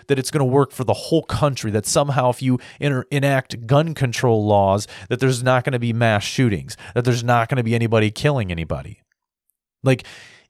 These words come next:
is the left that naive? Is the left that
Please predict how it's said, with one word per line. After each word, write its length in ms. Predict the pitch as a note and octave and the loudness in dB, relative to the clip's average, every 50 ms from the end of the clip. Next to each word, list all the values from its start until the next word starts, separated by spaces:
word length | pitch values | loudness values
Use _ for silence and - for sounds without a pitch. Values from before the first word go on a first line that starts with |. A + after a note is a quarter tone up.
| _ - | _ 0
is 340 | F#3 F#3+ G#3+ G#3 F#3+ F3+ | 2 4 4 4 2 0
the 140 | E3 F3+ E3 | 2 2 4
left 580 | D3+ D3 C#3+ C#3+ C#3+ D3 C#3+ - - - - - - | 4 6 6 6 4 4 2 -2 -8 -12 -14 -12 -4
that 320 | B2+ B2+ B2 A#2 A2+ - | 0 2 2 2 0 -2
naive? 840 | B2 B2+ A#2+ A2+ A2 A2 G#2+ G#2+ G#2 E2+ D#2 F2 - - - - - - _ _ _ _ _ _ _ _ _ _ _ _ _ _ - | -2 -2 0 0 0 0 -2 -2 -2 -4 -4 -4 -6 -10 -12 -16 -18 -18 _ _ _ _ _ _ _ _ _ _ _ _ _ _ 0
Is 260 | D#3+ F#3+ G#3 E3+ D#3+ | 0 2 2 0 -2
the 160 | D3+ D#3 D#3 D3+ | -2 -2 -2 0
left 500 | D3 C#3+ D3+ D3 C#3+ C3 - - A#2 A#2 | 2 2 4 4 4 2 0 -4 -2 0
that 280 | A#2 B2+ B2+ A#2+ - | 2 2 2 0 -4